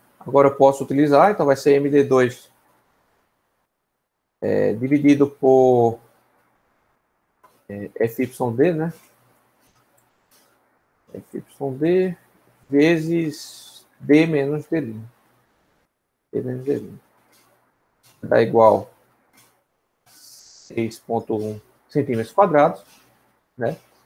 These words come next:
E, por final, eu tenho que a S dois é igual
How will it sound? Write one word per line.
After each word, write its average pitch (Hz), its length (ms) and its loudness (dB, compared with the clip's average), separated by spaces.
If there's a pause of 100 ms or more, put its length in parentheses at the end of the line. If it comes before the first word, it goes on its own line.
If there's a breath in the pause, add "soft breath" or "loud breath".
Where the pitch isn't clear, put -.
(160)
E, 208 200 0
por 185 300 0
final, 202 480 4
eu 226 80 4
tenho 190 240 0
que 185 140 0
a 165 180 6
S 147 600 -2 (1500)
dois 156 520 2
é 139 100 0
igual 131 800 -2